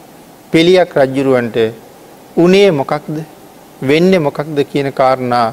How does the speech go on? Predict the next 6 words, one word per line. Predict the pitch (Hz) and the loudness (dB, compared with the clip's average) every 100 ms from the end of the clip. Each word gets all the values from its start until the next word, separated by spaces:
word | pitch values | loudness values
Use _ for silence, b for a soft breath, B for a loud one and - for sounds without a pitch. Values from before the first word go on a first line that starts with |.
| - - - - | -8 -20 -20 -8
මොකවත්ම | 143 151 147 185 185 165 | -2 0 2 0 0 0
වැටහෙන්නේ | 135 131 139 143 123 | 0 2 -2 -4 -4
නැතුව | 120 131 120 117 - - - - | -6 -4 -2 -4 -8 -20 -20 -10
පුදුමයෙන් | - 170 208 202 208 196 | -2 2 4 4 2 0
පුදුමයටපත් | 190 175 165 202 214 202 165 139 - | 0 0 2 2 2 0 -2 -4 -2
වෙලා | 127 117 110 | 0 0 0